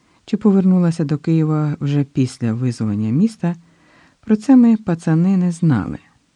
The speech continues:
Ця родина нас теж не дуже цікавила, жили вони відособлено, спілкувалися переважно з сусідами. А то були також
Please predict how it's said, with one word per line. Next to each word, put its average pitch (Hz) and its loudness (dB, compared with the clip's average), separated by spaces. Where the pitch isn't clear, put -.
Ця 233 -2
родина 190 0
нас 160 -2
теж 117 -6
не 113 -2
дуже 110 -6
цікавила, 185 -2
жили 226 0
вони 127 0
відособлено, 185 0
спілкувалися 147 -4
переважно 156 -2
з 165 -12
сусідами. 120 -2
А 147 -2
то 277 0
були 196 2
також 160 -6